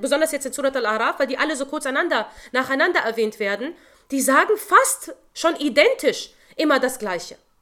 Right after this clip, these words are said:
Also, ja, hier und da ist mal ein Wort anders, aber die Botschaft ist immer ungefähr die gleiche, besonders wenn es um Tawhid geht. Betet Allah alleine an, ihr habt keinen Gott außer ihm. Ja, und somit hat auch der Prophet Muhammad sallallahu alaihi wasallam nichts Neues gebracht,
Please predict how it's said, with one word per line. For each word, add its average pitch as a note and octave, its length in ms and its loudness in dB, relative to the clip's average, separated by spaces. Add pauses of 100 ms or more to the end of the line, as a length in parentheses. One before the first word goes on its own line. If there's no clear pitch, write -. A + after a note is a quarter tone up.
(140)
Also, F#3 340 -10
ja, C4 100 2
hier E4+ 240 -2
und C4+ 140 -2
da C#4+ 280 4
ist - 160 -6
mal A#3+ 140 -2
ein G#3+ 80 -8
Wort B3 240 2
anders, C#4+ 400 -2 (260)
aber - 180 -6
die C4+ 120 -2
Botschaft F4 580 0
ist - 240 -10
immer E4+ 460 0 (240)
ungefähr D#4 580 2
die C4+ 120 -4
gleiche, B3 360 0
besonders C4+ 400 0
wenn B3+ 100 -4
es C4 100 -2
um A#3+ 140 -10
Tawhid A#3+ 480 -2
geht. C4+ 300 -2 (280)
Betet C#4 420 2
Allah A#3 300 -2
alleine G#3+ 400 -2
an, A3 160 -6
ihr G#3 120 -8
habt G#3+ 160 -10
keinen G3+ 280 -10
Gott G#3 220 -8 (340)
außer F#3+ 340 -4
ihm. D#3+ 160 -14 (840)
Ja, A3+ 140 0
und B3+ 140 -2
somit C4 240 2
hat B3+ 120 -8
auch A3+ 80 -4
der C4 100 0
Prophet C4 320 -6
Muhammad F4+ 320 -2
sallallahu A3+ 300 -2
alaihi G3 120 -4
wasallam G3 440 -4 (380)
nichts D#4+ 340 0
Neues F#4 400 4
gebracht, G3+ 480 -6